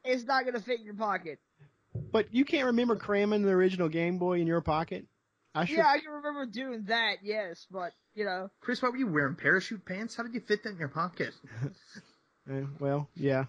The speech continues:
Speaker 2: I did wear parachute pants, so. I was a rap, um, dancer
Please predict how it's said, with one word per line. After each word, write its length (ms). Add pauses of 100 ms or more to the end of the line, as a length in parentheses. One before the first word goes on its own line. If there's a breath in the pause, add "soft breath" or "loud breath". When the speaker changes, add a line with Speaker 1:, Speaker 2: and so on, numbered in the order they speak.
(120)
Speaker 2:
I 120
did 160
wear 160
parachute 480
pants, 460
so. 340 (880 soft breath)
I 80
was 160
a 40
rap, 360 (160)
um, 240
dancer 640